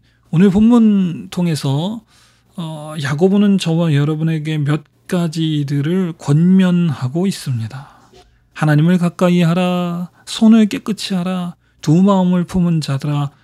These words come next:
마음을 성결케 하라." 어제 말씀 통하여서 우리 겸손한 사람, 이런 모습을 좀 묵상했는데요. 오늘도 야고보는 겸손한 사람에 대한 말씀을 이어가고 있습니다. 야고보는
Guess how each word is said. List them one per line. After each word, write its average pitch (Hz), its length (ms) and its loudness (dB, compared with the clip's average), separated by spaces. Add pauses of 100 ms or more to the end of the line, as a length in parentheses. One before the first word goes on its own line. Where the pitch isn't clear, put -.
(100)
마음을 139 540 -4
성결케 202 680 -4
하라." 135 680 -6 (1040)
어제 147 240 4
말씀 202 400 4
통하여서 180 680 -2
우리 139 180 -2
겸손한 180 880 2
사람, 156 680 -2
이런 160 280 0
모습을 139 540 -4
좀 135 300 -2
묵상했는데요. 131 1120 -4 (480)
오늘도 185 580 2
야고보는 139 720 -2
겸손한 190 800 -2
사람에 160 760 -6
대한 151 300 -2
말씀을 147 640 -2
이어가고 143 640 -2
있습니다. 110 560 -8
야고보는 143 640 0